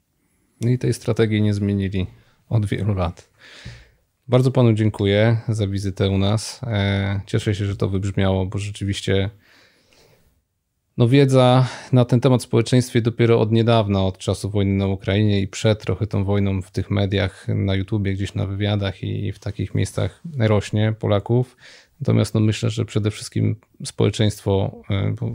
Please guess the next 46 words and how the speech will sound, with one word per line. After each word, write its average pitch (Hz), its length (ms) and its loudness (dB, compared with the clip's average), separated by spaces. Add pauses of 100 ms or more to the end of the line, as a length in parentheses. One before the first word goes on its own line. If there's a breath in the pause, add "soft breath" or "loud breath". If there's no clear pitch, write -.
(120)
wojskowi 123 440 0
wiedzą, 101 260 2
co 98 120 -6
mają 95 220 -2
robić, 95 320 -6
ale 104 160 -2
społeczeństwo 107 560 -4
powinno 98 380 -4
mieć 95 180 -6
świadomość 95 520 -6
na 101 100 -4
wyższym 101 300 -8
poziomie, 98 400 -4
żebyśmy 98 320 -8
wiedzieli, 95 400 -4 (640 loud breath)
co - 120 2
się 110 140 0
będzie 104 260 2
działo 101 500 2
w - 80 -16
sytuacjach 104 480 -2
zagrożenia. 104 540 0
Mam 101 160 0
nadzieję, 98 280 -2
że 98 120 -6
trochę - 280 -6
rozwialiśmy 98 480 -2
wątpliwości, 107 680 -2
bo 101 280 -4
moim 98 260 -2
zdaniem 98 280 -2
pan 101 180 -2
trochę 101 280 -2
uspokoił 98 520 -2
tu 101 120 -10
sytuację, 98 580 -6
że 95 220 -4
jednak, 95 360 -4
żeby 95 220 -6
doszło 98 300 -2
do 95 100 -4
bombardowań 98 560 -2
największych 98 480 -4
miast 98 200 -4
w - 40 -20
Polsce 101 420 -6